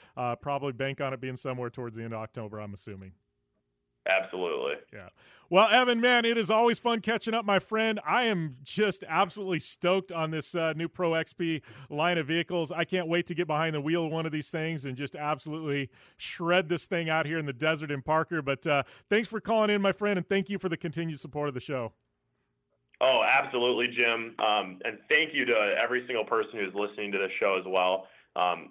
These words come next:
Speaker 2: honestly, we are so excited for this new machine, and I just hope that anyone who's out there, if you have a chance to go sit, you know, let alone ride in one of these machines, you know, go do it.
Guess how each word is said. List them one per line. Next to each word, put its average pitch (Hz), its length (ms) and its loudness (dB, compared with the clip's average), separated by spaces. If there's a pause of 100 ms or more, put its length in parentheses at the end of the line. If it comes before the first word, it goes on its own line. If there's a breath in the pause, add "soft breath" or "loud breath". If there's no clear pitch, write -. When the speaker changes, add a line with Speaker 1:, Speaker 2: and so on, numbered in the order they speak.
Speaker 2:
honestly, 120 480 0
we 107 180 0
are 104 380 2 (340)
so 113 280 4
excited 101 500 0
for 107 140 0
this 95 160 -8
new 101 140 -6
machine, 98 560 -4
and 101 100 0
I 107 160 2
just 113 120 -6
hope 110 300 0
that 98 400 2 (260 soft breath)
anyone 127 380 0
who's 120 200 -2
out 110 200 2
there, 107 140 2
if 104 100 -6
you 127 100 -2
have 123 80 -2
a 123 120 -6
chance 110 280 -2
to 117 60 -12
go 95 100 0 (300)
sit, 107 240 2 (460)
you 98 80 -4
know, 92 180 2
let 110 140 4
alone 107 200 0
ride 98 540 2 (140)
in 101 120 -4
one 95 160 -2
of 98 140 -4
these 95 180 -2
machines, 92 640 -8 (140)
you 92 80 -10
know, 85 180 0 (180)
go 113 220 4
do 101 280 0
it. 98 180 2